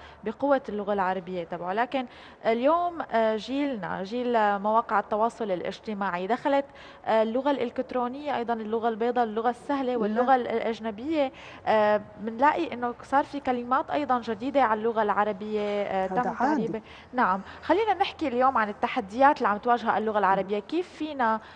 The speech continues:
Speaker 1: فعلًا نحافظ عليها ونحافظ على جيل يتقن اللغة العربية بشكل ك-، إنه كتير منيح؟
Speaker 2: أولًا نعرض الواقع، اللغة متطورة قطعًا، يعني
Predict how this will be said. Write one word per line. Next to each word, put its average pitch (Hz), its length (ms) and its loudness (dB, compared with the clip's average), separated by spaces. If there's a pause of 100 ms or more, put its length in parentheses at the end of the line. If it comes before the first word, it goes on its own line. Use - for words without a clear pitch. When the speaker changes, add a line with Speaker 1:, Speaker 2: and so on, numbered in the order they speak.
(140)
Speaker 1:
فعلًا 311 360 6
نحافظ 254 480 2
عليها 226 520 4
ونحافظ 226 540 2
على 208 260 4
جيل 254 460 -2
يتقن 226 560 -2
اللغة 233 280 0
العربية 220 600 2
بشكل 226 400 -6
ك-، 214 40 -8 (220)
إنه 185 260 -10
كتير 220 280 -8
منيح؟ 170 220 -14 (1800)
Speaker 2:
أولًا 269 540 2 (100)
نعرض 240 340 4
الواقع، 226 460 -2 (340)
اللغة 240 300 2
متطورة 208 840 2 (120)
قطعًا، 147 460 -2 (720)
يعني 165 400 -4